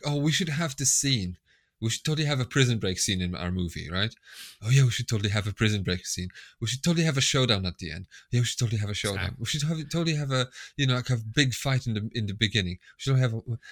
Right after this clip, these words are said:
Speaker 1: and then all of a sudden they assemble this collage of
Speaker 2: Yeah.
Speaker 1: references from wherever they pulled them from that makes no sense, but they just, like, just, just
Speaker 2: Well, yeah,
Speaker 1: leapfrog
Speaker 2: the
Speaker 1: from one to another without really just so much as a br-, breather, right? And it
Speaker 2: No,
Speaker 1: kinda
Speaker 2: the,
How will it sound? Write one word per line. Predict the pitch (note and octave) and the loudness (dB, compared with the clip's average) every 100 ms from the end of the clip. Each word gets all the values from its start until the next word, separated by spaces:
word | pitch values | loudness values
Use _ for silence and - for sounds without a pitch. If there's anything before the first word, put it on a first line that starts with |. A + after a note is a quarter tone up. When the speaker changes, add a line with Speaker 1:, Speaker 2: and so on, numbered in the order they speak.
| - - | -12 2
Speaker 1:
and | C3 | 4
then | C#3 C3+ | 6 4
all | C3+ | 2
of | D#3 | 2
a | |
sudden | C#3 B2+ A#2+ A#2 | 0 0 0 0
they | G#2+ | 2
assemble | G#2+ G#2 - A#2+ A2 F#2+ | 2 2 2 2 0 -4
this | G2 - | -4 -4
collage | - G2 G2 G#2+ F2 E2 - _ _ - | -2 -2 -2 -2 -4 -6 -10 _ _ -10
of | G#2 G2 F#2+ | -4 -4 -2
Speaker 2:
Yeah. | G2+ | 0
Speaker 1:
references | G#2 - A2 F#2+ - F2 - | -2 -2 -6 -4 -4 -4 -4
from | - G2 F#2 F#2+ | -6 -6 -6 -4
wherever | A2 A#2+ A#2 | 0 0 -2
they | G#2 G2+ | -2 -4
pulled | - G#2+ F#2+ | -6 -8 -6
them | F#2 | -8
from | - F#2 F2+ | -8 -8 -6
that | F2+ | -6
makes | G2+ G2+ - | -6 -6 -4
no | A#2 B2+ | -2 -2
sense, | B2+ G#2+ F#2+ G2+ | 0 -2 -2 -4
but | - G#2+ | -4 0
they | G2+ G2+ | 2 0
just, | G#2 - | -2 -4
like, | G2+ G2 _ - | -6 -6 _ -6
just, | G#2+ - - _ - - _ _ _ _ _ _ - | -4 -4 -8 _ -20 -20 _ _ _ _ _ _ -6
just | A#2 - | -4 0
Speaker 2:
Well, | C3 | 0
yeah, | E3 E3 | 2 2
Speaker 1:
leapfrog | G#2 G2+ | 0 -2
Speaker 2:
the | G2+ | -2
Speaker 1:
from | A2 | -4
one | A#2 A#2+ | -2 -2
to | A#2 A#2 | 0 0
another | A2 A#2 G#2 | 2 0 0
without | F#2+ G2+ A2 G#2 | 0 2 0 0
really | G#2+ A2 G#2+ G#2 G2 | 0 0 0 -2 -2
just | G#2 - - | -4 -2 0
so | A2+ | 0
much | G#2 G#2+ - | 2 0 -2
as | G2+ G2+ | -4 -4
a | |
br-, | F#2+ F#2+ G2+ | -6 -4 -4
breather, | G2 G2+ G#2 F#2+ E2 D#2+ | -2 -2 0 0 -2 -4
right? | F2+ G#3+ - | -6 -6 -6
And | G3 | -4
it | G3+ | 2
Speaker 2:
No, | F3 | 4
Speaker 1:
kinda | |
Speaker 2:
the, | D3+ | 4